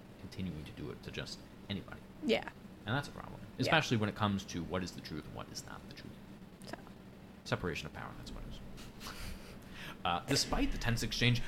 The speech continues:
Speaker 1: Gupta later said he was glad he appeared on the show. "I was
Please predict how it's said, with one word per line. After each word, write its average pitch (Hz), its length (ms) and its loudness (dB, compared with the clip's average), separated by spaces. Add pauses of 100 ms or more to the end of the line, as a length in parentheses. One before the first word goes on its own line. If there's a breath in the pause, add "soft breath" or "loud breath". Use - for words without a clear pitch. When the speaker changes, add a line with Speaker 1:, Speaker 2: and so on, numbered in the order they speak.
(100)
Speaker 1:
Gupta - 260 6
later 123 460 6
said - 240 4 (240 loud breath)
he 151 60 8
was 139 160 8
glad 147 540 4
he 113 140 4
appeared 104 520 4
on 82 180 -2
the 92 60 -2
show. 110 360 4 (220 loud breath)
"I - 80 6
was 160 300 2